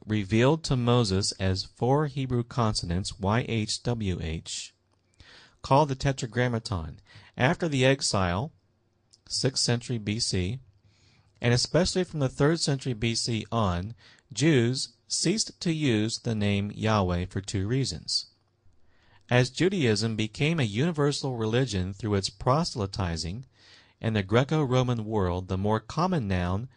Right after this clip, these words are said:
Elohim, meaning God, tended to replace Yahweh to demonstrate the universal sovereignty of Israel's God over all the others.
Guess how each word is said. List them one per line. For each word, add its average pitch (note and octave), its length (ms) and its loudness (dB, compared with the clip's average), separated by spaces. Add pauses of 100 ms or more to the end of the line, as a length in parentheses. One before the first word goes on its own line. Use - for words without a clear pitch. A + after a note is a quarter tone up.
(260)
Elohim, A#2+ 800 2 (720)
meaning A2+ 400 0
God, G#2+ 500 2 (380)
tended G3 300 0
to F#3 100 0
replace D#3 580 0
Yahweh G2 400 2
to G2+ 120 -6
demonstrate A2 720 -2
the F#2+ 80 -6
universal C3+ 680 -2
sovereignty G2+ 640 0
of F#2+ 180 0
Israel's B2 480 -2
God E2+ 420 -2 (320)
over G#2+ 260 -2
all F2 260 -2
the F#2+ 140 -2
others. G2 600 -2